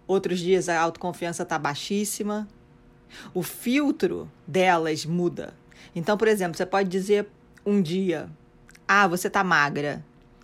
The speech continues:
E dependendo do momento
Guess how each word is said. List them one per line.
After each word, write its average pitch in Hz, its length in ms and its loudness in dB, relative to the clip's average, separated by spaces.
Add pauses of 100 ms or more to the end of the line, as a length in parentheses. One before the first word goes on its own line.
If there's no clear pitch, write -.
(340)
E - 360 4 (320)
dependendo 202 500 4
do 214 80 4
momento 190 800 -2